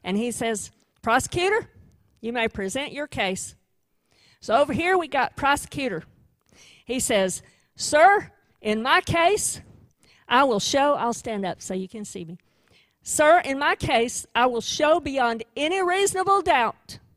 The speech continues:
that this sinner is worthy of punishment by death and is guilty of all charges filed against her." And then he comes with a stack of papers, and he has them on his desk,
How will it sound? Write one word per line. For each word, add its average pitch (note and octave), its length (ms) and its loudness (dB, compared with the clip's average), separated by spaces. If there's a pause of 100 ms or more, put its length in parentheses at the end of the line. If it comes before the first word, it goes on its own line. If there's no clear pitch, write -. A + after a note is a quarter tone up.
(540)
that G#3 180 2
this D4+ 180 2
sinner A3 500 0 (580)
is G#3 240 0
worthy G#3+ 640 6
of F3 240 -4
punishment C#4+ 680 -6
by D4 220 4
death D#4+ 520 2 (760)
and A3 180 2
is F#3+ 220 -2
guilty F4+ 560 2
of A3+ 200 0
all B3 220 4
charges F4 640 2
filed D4+ 380 0
against D4 460 -8
her." G#3 260 0 (680)
And G3 140 -2
then A#3+ 80 -4
he D4 100 -4
comes C#4+ 420 -4
with G3+ 120 -6
a F3+ 80 -6
stack D4 400 -4
of C4+ 80 -4
papers, C4 560 -10 (460)
and F3 140 -4
he F3 100 -2
has B3 240 -2
them C#4+ 140 -4
on C#4 160 -6
his C#4 120 -8
desk, A#3+ 460 -6